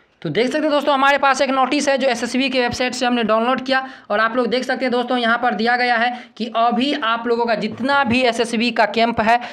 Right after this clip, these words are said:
सभी पे अभी थोड़ा सा ट्रेनिंग चल रहा है। और ये देखिए लास्ट ट्रेनिंग जो इसका डेट है वो आप लोग यहाँ पर देख सकते हैं सत्रह पाँच दो हज़ार बाईस, ग्यारह छः दो हज़ार बाईस। और देख सकते हैं दोस्तों लास्ट जो, जो डेट है सात सात दो हज़ार बाईस।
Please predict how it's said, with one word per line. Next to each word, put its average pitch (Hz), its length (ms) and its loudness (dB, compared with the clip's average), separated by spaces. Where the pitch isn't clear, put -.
सभी 233 460 4
पे 285 120 2
अभी 240 200 4
थोड़ा 220 240 4
सा 233 140 2
ट्रेनिंग 226 340 0
चल 233 180 2
रहा 233 180 4
है। 233 160 2
और 202 160 2
ये 240 120 2
देखिए 226 240 0
लास्ट 220 340 2
ट्रेनिंग 226 380 -2
जो 220 80 2
इसका 220 220 -2
डेट 214 240 -2
है 220 60 2
वो 214 100 0
आप 202 180 0
लोग 214 120 0
यहाँ 202 120 0
पर 208 120 0
देख 208 160 -2
सकते 208 280 -2
हैं 214 140 -2
सत्रह 208 420 0
पाँच 208 280 -2
दो 202 120 -2
हज़ार 208 300 2
बाईस, 202 340 0
ग्यारह 214 580 0
छः 214 260 -2
दो 202 140 0
हज़ार 208 280 0
बाईस। 202 320 0
और 180 140 2
देख 220 160 2
सकते 233 220 2
हैं 220 60 2
दोस्तों 226 320 4
लास्ट 226 400 4
जो, 196 160 0
जो 185 320 0
डेट 233 280 0
है 240 160 6
सात 233 440 4
सात 226 340 2
दो 208 140 2
हज़ार 208 340 4
बाईस। 208 360 4